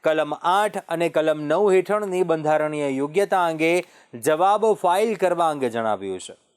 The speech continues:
રાજકારણમાં અપરાધીકરણ લાંબા સમયથી ચર્ચાતો મુદ્દો છે અને આ અંગે વિવિધ સવાલો સમયાંતર ઉઠતા પણ રહે છે. હવે તેને રોકવા માટે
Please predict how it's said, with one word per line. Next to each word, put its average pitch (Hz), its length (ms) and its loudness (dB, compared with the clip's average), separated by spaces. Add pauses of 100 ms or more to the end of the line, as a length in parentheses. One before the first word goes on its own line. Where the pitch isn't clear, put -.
(480)
રાજકારણમાં 233 720 0
અપરાધીકરણ 233 640 2
લાંબા 202 280 2
સમયથી 202 440 -2
ચર્ચાતો 156 540 0
મુદ્દો 110 340 -6
છે - 160 -20 (240)
અને 131 160 -2
આ 170 140 2
અંગે 214 220 2
વિવિધ 202 300 -2
સવાલો 180 460 2
સમયાંતર 170 640 0
ઉઠતા 156 360 -2
પણ 120 280 -4
રહે 95 180 -4
છે. - 160 -14 (120)
હવે 131 200 0
તેને 175 260 2
રોકવા 185 400 2
માટે 202 300 0